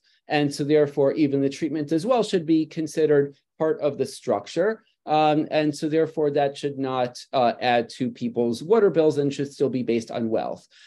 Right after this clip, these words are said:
Um, and the other thing I would just say is based on the sources that we said at the very, study at the very, very beginning, um, the, uh, um, uh, government has an obligation towards its people to make sure that, uh, everyone has, has water.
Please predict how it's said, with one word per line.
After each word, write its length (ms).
Um, 440
and 240
the 160
other 240
thing 200
I 120
would 160
just 180
say 180
is 160
based 300
on 300
the 100
sources 480
that 100
we 80
said 240
at 120
the 80
very, 600
study 360
at 100
the 80
very, 240
very 200
beginning, 500
um, 340
the, 580
uh, 280
um, 440
uh, 360
government 460
has 180
an 80
obligation 640
towards 320
its 160
people 360
to 80
make 200
sure 280
that, 280
uh, 200
everyone 440
has, 200
has 220
water. 540